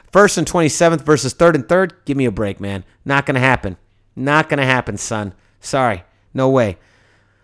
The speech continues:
And I think that is about it. Oh, yeah, last thing. Jerry West to the Clippers. Now, listen, Dub Nation, Goldcast Nation,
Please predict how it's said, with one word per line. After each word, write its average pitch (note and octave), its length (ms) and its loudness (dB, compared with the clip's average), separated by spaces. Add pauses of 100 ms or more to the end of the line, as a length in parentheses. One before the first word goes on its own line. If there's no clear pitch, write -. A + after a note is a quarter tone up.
(1700)
And B2+ 200 -6
I B2+ 160 -6
think - 720 -6
that A#3+ 400 0
is C#3+ 180 -6
about D#3 640 -2 (380)
it. C4 320 2
Oh, A#3 200 4
yeah, A3+ 300 2
last F#3+ 420 -2
thing. F3+ 400 -4
Jerry G#3 420 0
West B2+ 440 -2
to C#3 100 -2
the A#2 100 -4
Clippers. C#3 680 -4 (560)
Now, D3+ 180 2
listen, G2 400 -2
Dub G2+ 220 -8
Nation, F#2+ 360 -8
Goldcast G2+ 540 -6
Nation, G2 320 -10